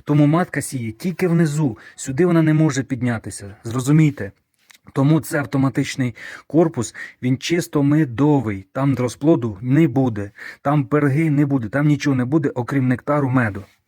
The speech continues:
Що стосується, е, що ще? А, ось наглядно покажу, що люди казали,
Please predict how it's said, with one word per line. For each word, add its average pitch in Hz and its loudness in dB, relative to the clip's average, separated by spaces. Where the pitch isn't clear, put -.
Що - -6
стосується, 143 -2
е, 123 -4
що 139 -4
ще? 107 -6
А, 151 0
ось 175 0
наглядно 151 0
покажу, 143 -4
що 131 -4
люди 135 0
казали, 127 0